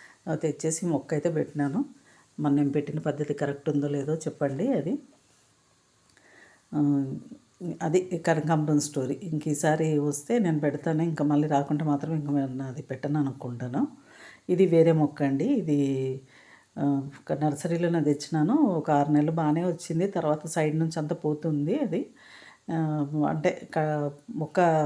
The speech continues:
గ్రోత్ తగ్గిపోయింది, ఒక సైడ్ అంతా పోయింది కూడా. ఇంకా సరే అది క-, స-, మట్టి ఏమన్నా సరిగ్గా లేదేమో అనుకొని నేను వేరే మట్టి ఉంటే ఇప్పుడు ఇందులో నుంచి తీసిన మట్టి బాగానే ఉంది కదా, ఇందులోకి వేసేస్తున్నాను.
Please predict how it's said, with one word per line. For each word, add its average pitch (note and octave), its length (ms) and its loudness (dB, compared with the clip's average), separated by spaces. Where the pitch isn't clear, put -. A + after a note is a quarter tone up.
గ్రోత్ F3+ 340 4
తగ్గిపోయింది, E3+ 580 0
ఒక D4+ 160 0
సైడ్ E3+ 280 2
అంతా F3+ 180 -2
పోయింది E3+ 380 0
కూడా. B2+ 260 -4
ఇంకా D#3+ 180 -4
సరే E3 300 2
అది D3 300 4
క-, D3 200 0
స-, D3 320 -2
మట్టి D3 260 0
ఏమన్నా E3 240 2
సరిగ్గా D3+ 360 0
లేదేమో D3+ 460 2
అనుకొని E3+ 460 0
నేను D3 360 2
వేరే D3+ 260 0
మట్టి D3+ 320 -2
ఉంటే D3+ 360 0
ఇప్పుడు D3+ 220 -4
ఇందులో D3 280 0
నుంచి D3 240 -2
తీసిన D#3+ 320 -4
మట్టి D3+ 240 0
బాగానే D3 320 0
ఉంది D3 200 -2
కదా, C#3+ 180 -2
ఇందులోకి D#3 460 0
వేసేస్తున్నాను. C#3 720 -2